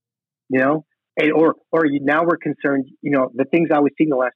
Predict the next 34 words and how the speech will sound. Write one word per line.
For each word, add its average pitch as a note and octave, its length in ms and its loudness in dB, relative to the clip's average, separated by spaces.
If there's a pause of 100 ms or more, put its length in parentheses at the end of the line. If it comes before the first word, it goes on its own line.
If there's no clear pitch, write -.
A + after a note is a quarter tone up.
two C3+ 60 -4
years, C#3 220 2 (680)
you C3+ 100 0
know, B2+ 100 2
you F3 140 4
may C#3 140 2 (160)
kill F#3+ 140 2 (120)
somebody. A2 440 -4 (880)
You D#3 100 4
know, C#3+ 120 0
they've, F#3+ 260 0 (120)
they've F#3+ 220 0
now A3+ 140 0
grown D#3+ 340 0
up F#3 160 -2
with D#3 240 0
this. G#2 180 -6 (760)
So F3+ 280 2
you're F3 240 2
already F#3 320 2
feeling D3 380 0 (180)
maybe D3 260 2
insecure D3+ 600 0
or A#2+ 300 0 (160)
introverted C#3 480 -2
to A#2+ 40 -10
begin A#2+ 360 0
with. A2+ 260 -2 (1120)
Stay F3+ 200 2 (160)
safe, E3+ 240 2 (200)
stay F#3+ 240 2
home. F#3 360 0 (100)
I'm G#3+ 120 2
not B3 140 2